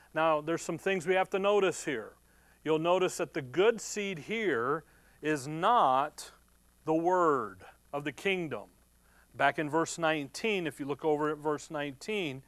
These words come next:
and the explanation there, "When one heareth the word of the kingdom,"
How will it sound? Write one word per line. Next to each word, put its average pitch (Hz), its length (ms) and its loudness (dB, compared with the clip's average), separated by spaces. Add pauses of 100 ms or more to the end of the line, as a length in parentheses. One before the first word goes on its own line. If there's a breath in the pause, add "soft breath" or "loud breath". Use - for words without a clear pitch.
(460 soft breath)
and 139 180 -6
the 143 100 0
explanation 156 720 -2
there, 190 240 2
"When 147 240 -2
one 165 220 0
heareth 160 440 0 (240 soft breath)
the 139 240 6
word 202 600 6
of 214 160 2
the 208 80 -6
kingdom," 151 720 -2